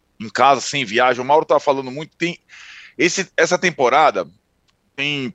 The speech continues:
por circunstâncias, pela questão de acúmulo de jogos das competições sul-americanas, você tem, é, digamos, um,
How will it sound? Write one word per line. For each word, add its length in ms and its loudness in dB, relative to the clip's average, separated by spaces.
por 160 -2
circunstâncias, 1080 -2
pela 240 2
questão 480 -4
de 120 0
acúmulo 360 -6
de 80 -6
jogos 340 2
das 120 -2
competições 460 -6
sul-americanas, 840 -4
você 280 0
tem, 600 -2
é, 260 0
digamos, 720 -6
um, 180 -4